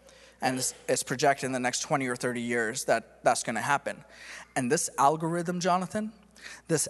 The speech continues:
algorithm is the key to solving that problem. And I'm letting you know this, that governments and corporations are gonna come asking for this. Why?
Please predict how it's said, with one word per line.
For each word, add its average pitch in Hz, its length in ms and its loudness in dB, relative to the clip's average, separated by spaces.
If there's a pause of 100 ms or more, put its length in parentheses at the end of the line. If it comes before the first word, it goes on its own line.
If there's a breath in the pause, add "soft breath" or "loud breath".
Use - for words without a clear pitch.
algorithm 135 720 0 (420 soft breath)
is 151 140 -2
the 123 100 -2
key 131 280 -4
to 117 100 -8
solving 123 380 0
that 110 160 -4
problem. 104 440 -2 (640 loud breath)
And 147 140 2
I'm 131 120 0
letting 139 260 0
you 139 100 -4
know 127 200 0
this, 117 200 -2
that 113 220 -2
governments 143 600 2 (160 loud breath)
and 139 100 -6
corporations 123 680 -2
are 123 40 -6
gonna 120 240 -2 (120)
come 127 360 0
asking 117 440 -2
for 113 180 -2
this. - 400 -8 (1900 soft breath)
Why? 151 360 6